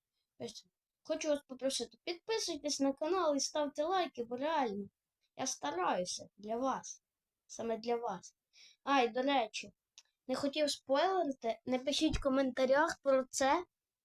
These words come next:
щоб Олексій не дізнався, коротше. Він буде ство-, ну, Алекс Ковтун,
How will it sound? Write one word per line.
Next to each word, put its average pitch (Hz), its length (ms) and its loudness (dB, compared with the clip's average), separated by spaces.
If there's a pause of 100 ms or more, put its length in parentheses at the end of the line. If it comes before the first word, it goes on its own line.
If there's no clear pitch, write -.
(140)
щоб 247 300 0 (260)
Олексій 262 500 2
не 247 160 6
дізнався, 226 720 0
коротше. 208 440 -6 (500)
Він 294 200 8
буде 254 220 2
ство-, - 400 0
ну, 294 260 4
Алекс 254 400 2
Ковтун, 226 380 0